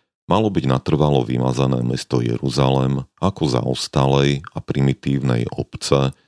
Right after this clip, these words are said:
ktorú nahradí moderné, kozmopolitné mesto, vyznačujúce sa prekrásnou architektúrou a najnovšími inžinierskými vymoženosťami.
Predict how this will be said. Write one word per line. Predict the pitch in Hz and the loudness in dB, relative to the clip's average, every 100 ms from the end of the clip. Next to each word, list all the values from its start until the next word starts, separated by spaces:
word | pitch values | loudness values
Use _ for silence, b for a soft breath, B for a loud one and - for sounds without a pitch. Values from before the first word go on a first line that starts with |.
| _ _ _ - | _ _ _ 0
ktorú | 117 113 | 2 4
nahradí | 76 71 80 76 65 | 2 2 2 2 0
moderné, | 58 64 65 67 69 67 67 67 _ _ | -2 0 2 2 2 2 2 -2 _ _
kozmopolitné | 71 69 78 - 80 71 - 69 62 | -2 2 2 4 2 2 -2 -4 -2
mesto, | 58 60 - - 71 67 71 _ _ _ _ - | -2 -4 -6 -4 0 0 -2 _ _ _ _ -4
vyznačujúce | 82 101 104 - 98 95 85 | 0 2 0 0 0 0 -2
sa | - | -2
prekrásnou | 71 - 65 - 65 65 - 62 58 | -4 -2 -6 -2 -2 -2 -4 -6 -2
architektúrou | 65 - 78 - 71 - 76 73 71 67 67 67 _ _ | -2 -2 -4 -2 -4 0 2 4 4 4 2 -2 _ _
a | 71 | -2
najnovšími | 62 64 65 69 - 71 69 - | 0 2 2 0 0 0 0 0
inžinierskými | 62 58 64 64 65 - 65 62 | -4 -2 0 0 -2 -4 -2 -2
vymoženosťami. | 62 57 57 55 58 57 - - 57 53 | -4 -6 -6 -6 -6 -6 -8 -8 -8 -6